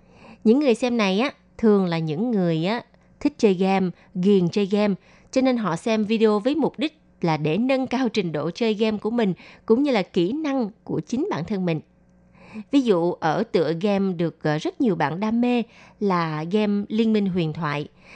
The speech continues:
thì những người có kỹ năng giỏi, nổi tiếng, ờ, hay là nổi tiếng trên thế giới như là Faker, Dopa, Uzi là được rất nhiều bạn yêu quý. Ngoài những thời gian họ luyện tập và đánh giải,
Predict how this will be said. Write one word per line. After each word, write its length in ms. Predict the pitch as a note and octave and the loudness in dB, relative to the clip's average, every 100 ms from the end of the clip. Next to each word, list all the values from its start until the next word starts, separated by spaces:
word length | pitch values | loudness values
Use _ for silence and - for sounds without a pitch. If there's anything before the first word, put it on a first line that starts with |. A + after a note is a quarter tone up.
| - | -4
thì 140 | A#3 G#3 | 2 2
những 220 | G3+ C#4 | 2 2
người 240 | B3 G3 | 0 0
có 120 | F3+ | -2
kỹ 200 | F3+ G3+ | -2 -2
năng 280 | A3+ B3+ A3 | -2 -2 -2
giỏi, 440 | F#3 C#3 D#3+ D4+ F#4+ G3+ | -2 -2 -2 -4 -4 -2
nổi 240 | D#3+ - | 0 -2
tiếng, 280 | - A#3 D#4+ G#4 - - - _ | -2 -2 -4 -8 -14 -20 -20 _
ờ, 400 | F#3+ F#3 F3+ F3 | -2 0 -2 -2
hay 180 | G3 A3 | -2 -2
là 120 | F3+ | -2
nổi 240 | D#3+ F3 | -2 -2
tiếng 200 | B3+ C#4 | -2 -4
trên 160 | D#4 A3 | -4 -2
thế 80 | B3 | -2
giới 420 | A3+ A3 C4 F4 | 0 0 0 -2
như 200 | A#3+ G#3+ | -2 0
là 280 | F#3+ E3 - - - _ | 0 -2 -4 -18 -20 _
Faker, 600 | C4+ C4 - C4+ C4+ C4+ B3+ - - - | 0 0 -2 -2 0 0 -4 -16 -12 2
Dopa, 580 | G3+ A#3+ A#3+ A#3 A3+ | 4 4 2 0 0
Uzi 560 | A3 A#3+ A#3 G#3+ A#3+ A#3+ - - - | -2 -2 -2 0 0 -2 -6 -18 -4
là 100 | F#3 | 0
được 180 | F#3+ - | 0 0
rất 280 | E4 - | -4 -2
nhiều 320 | C4+ G#3 F#3 E3 | 0 2 2 0
bạn 280 | D3+ C3+ | -2 -4
yêu 200 | D3+ G3 F#3+ | -4 -4 -2
quý. 360 | G#3+ A3 D#4+ F4 _ _ - _ - | -2 0 -2 -6 _ _ -20 _ -2
Ngoài 380 | G3+ F#3+ F#3 | 0 0 0
những 400 | F#3 F#3 F3 B3 | -2 -4 -4 -6
thời 180 | D4+ G#3+ | -4 -4
gian 220 | G3+ G3 | -2 -4
họ 220 | G3+ E3 F3 | -4 -4 -2
luyện 280 | F3 E3 | -2 -4
tập 180 | F#3+ F3+ F3 | -2 -4 -2
và 140 | D3+ | -2
đánh 220 | E3+ C#4 | 0 -2
giải, 400 | C#4 D3 D3+ C4+ | -2 -2 -2 -4